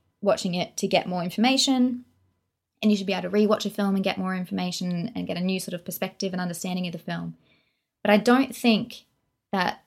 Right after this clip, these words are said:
a film shouldn't be able to stand alone in itself, and you should be able to watch a film from start to finish and have a complete understanding of what you just watched.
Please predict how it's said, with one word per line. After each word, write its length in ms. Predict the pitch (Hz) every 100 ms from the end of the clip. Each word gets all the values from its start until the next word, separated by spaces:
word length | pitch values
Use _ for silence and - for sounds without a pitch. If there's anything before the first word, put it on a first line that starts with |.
| -
a 60 |
film 500 | 202 - 214 202 196 -
shouldn't 460 | - - 311 285 -
be 120 | 180
able 220 | 180 180
to 120 | 175 165
stand 340 | - 202 185
alone 640 | 175 196 170 - 226 285 - _ _ _ _ _ _ _ _ _ _ _ _ _ _ _
in 160 | 220 208
itself, 560 | - - 240 175 175 -
and 140 | 202
you 80 | 190
should 240 | - 196
be 100 | 202
able 200 | 185 180
to 60 | 180
watch 280 | 180 220 -
a 60 |
film 240 | - 170 165
from 100 | -
start 260 | - 185 -
to 60 |
finish 220 | - 165
and 100 | 175
have 120 | 175 165
a 40 |
complete 300 | 180 190 175
understanding 480 | 170 165 170 165 160
of 80 | 160
what 140 | -
you 40 |
just 200 | - -
watched. 420 | - - - -